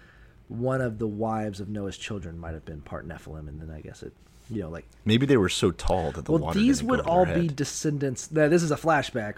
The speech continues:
Speaker 1: but, uh, you know, Noah had three sons: Ham, Shechem, and Japhet. Uh, or no,
Speaker 2: Yeah.
Speaker 1: Ham, Shem, and Japhet.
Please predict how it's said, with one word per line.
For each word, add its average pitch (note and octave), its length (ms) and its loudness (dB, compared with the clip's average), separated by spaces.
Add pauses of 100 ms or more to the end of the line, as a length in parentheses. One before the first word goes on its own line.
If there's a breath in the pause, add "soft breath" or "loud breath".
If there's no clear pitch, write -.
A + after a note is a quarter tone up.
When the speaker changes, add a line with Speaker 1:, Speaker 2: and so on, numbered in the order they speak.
Speaker 1:
but, A#2 280 -4
uh, A2 220 -4
you A#2 100 -4
know, G2 260 -8
Noah A#2+ 340 -2
had G#2 180 -6
three A2 160 -6
sons: G2 300 -10
Ham, G2+ 500 -8 (500 soft breath)
Shechem, G#2 640 -8
and E2+ 280 -14
Japhet. - 340 -6 (920 soft breath)
Uh, G#2 120 -4
or D3+ 80 0
no, D#3+ 80 4
Speaker 2:
Yeah. C#3 60 2
Speaker 1:
Ham, F#3 260 6
Shem, E3+ 280 2
and C3 120 -4
Japhet. C3+ 400 -2